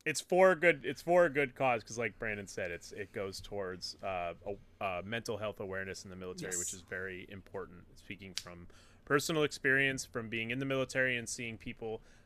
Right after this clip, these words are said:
Speaker 1: uh, including myself, uh, struggle a lot, you know, uh, you, you've, you've heard that term twenty-two a day. It's a real thing that, uh, and it happens in the military, and that's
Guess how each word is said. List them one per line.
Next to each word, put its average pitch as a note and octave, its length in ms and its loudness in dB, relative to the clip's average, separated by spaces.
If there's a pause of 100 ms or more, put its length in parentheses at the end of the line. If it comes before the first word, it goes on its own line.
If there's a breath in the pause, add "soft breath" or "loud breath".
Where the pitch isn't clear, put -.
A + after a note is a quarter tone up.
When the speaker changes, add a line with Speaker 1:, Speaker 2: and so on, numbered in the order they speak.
(120 soft breath)
Speaker 1:
uh, F#2 280 -6
including G2+ 380 -8
myself, A#2+ 400 -6 (320 soft breath)
uh, F#2 220 -4
struggle C3 540 0 (100)
a A#2+ 80 0
lot, A2+ 340 4 (300)
you G#2 80 -8
know, F#2 240 -8 (280)
uh, F2+ 300 -10 (140)
you, G2 300 -14
you've, G#2+ 280 -12
you've B2 200 -8
heard B2 280 -2
that B2 240 2
term B2 280 -2
twenty-two A2+ 460 -6
a A2 40 -4
day. A2 480 0
It's - 140 -14
a F#2+ 40 -14
real G#2+ 340 -6
thing G#2+ 460 -6 (320 soft breath)
that, F#2+ 300 -4
uh, F#2 300 -4
and G2 140 -8
it F#2+ 120 -10
happens F#2+ 560 -8
in G#2 140 -12
the G2 60 -10
military, F#2 560 -8
and F2 140 -14
that's - 280 -14